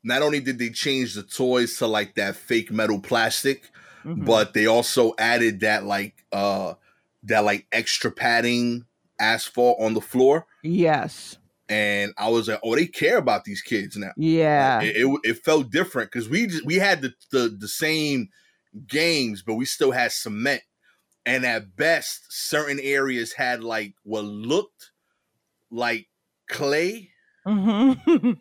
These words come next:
Speaker 2: <laughs>
Speaker 1: that was dried for, like, it was cracked, but it was, like, intended. I think it was softer once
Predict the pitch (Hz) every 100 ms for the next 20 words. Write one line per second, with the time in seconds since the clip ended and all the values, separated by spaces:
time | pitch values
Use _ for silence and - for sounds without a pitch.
0 | _ 185 113 123 123 117 113 - 117 117
1 | 127 143 156 160 170 170 - - 123 113
2 | 120 120 120 131 151 151 147 - - 196
3 | 165 135 _ _ _ _ _ - 101 131
4 | 135 131 123 113 123 127 123 120 - -
5 | 170 175 139 135 117 95 _ _ _ _
6 | _ _ 123 135 - 254 254 226 175 -
7 | - 202 196 - 156 131 117 151 131 -
8 | - - -